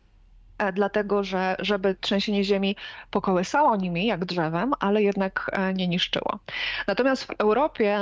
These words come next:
em, w Unii Europejskiej, e, również są wytyczne, a, dla budowania, e, na terenach sejsmicznych.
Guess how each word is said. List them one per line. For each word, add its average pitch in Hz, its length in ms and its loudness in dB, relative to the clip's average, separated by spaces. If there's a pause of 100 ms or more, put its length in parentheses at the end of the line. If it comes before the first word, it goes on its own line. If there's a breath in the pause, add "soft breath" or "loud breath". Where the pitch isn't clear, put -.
(160)
em, 185 600 -2
w - 60 -12
Unii 247 260 2
Europejskiej, 214 880 2
e, 175 240 0
również 214 500 2
są 190 200 0
wytyczne, 190 680 0 (380 loud breath)
a, 180 280 0
dla 196 260 2
budowania, 185 880 0
e, 170 280 -2
na 190 340 2
terenach 175 520 -2
sejsmicznych. - 920 -4